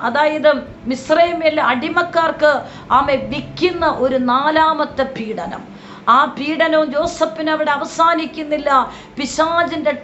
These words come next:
ടൈമിന് അവൻ കൊണ്ടുപോവുകയാണ്. ഇവൻ്റെ വാക്തത്വം അതേ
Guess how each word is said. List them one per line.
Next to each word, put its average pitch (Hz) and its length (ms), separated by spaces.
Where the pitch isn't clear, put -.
ടൈമിന് 320 440
അവൻ 294 120
കൊണ്ടുപോവുകയാണ്. 254 960
ഇവൻ്റെ 294 240
വാക്തത്വം 330 600
അതേ 302 200